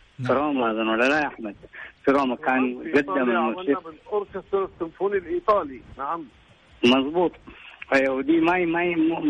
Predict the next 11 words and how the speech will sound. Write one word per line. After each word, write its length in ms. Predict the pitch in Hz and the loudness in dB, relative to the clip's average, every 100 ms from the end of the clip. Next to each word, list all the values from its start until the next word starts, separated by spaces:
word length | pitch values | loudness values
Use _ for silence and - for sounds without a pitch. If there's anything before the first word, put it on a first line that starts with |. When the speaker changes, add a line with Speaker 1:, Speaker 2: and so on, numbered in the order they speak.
| 147 | 2
Speaker 2:
مو 220 | 143 175 175 | 2 2 0
أي 200 | 175 170 | 0 2
واحد، 540 | 175 196 - 120 131 | 2 0 -4 -4 0
لولا 500 | 139 135 131 123 123 - - - | 2 2 0 -2 -4 -10 -20 -6
الواحد 440 | 127 135 143 139 117 | 2 2 2 -2 0
عمره 300 | 147 170 135 | 2 2 2
كله 480 | - 180 160 139 127 | 0 2 4 2 0
في 120 | - | -2
التحصيل 680 | - - - - 135 127 | -4 -4 -4 -2 0 2
والدراسة 920 | 120 117 123 127 131 113 - 117 117 117 | 0 0 2 2 0 -4 -6 -4 -2 -2
وال-، 200 | 113 | -4